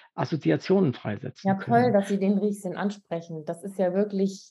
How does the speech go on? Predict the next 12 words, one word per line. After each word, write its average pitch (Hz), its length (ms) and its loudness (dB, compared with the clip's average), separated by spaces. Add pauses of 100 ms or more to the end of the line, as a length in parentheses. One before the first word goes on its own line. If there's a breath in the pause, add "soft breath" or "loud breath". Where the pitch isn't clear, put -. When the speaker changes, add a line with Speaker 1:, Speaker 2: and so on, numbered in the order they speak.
Speaker 2:
der 190 220 4
Sinn, 196 200 6
der 180 120 4
mit 175 160 0
sehr 196 220 4
vielen 185 420 2
Emotionen 180 520 0
und 170 300 -2 (200)
Erinnerungen 165 560 -2
verbunden 165 480 0
ist, 165 180 -8
weil 170 320 4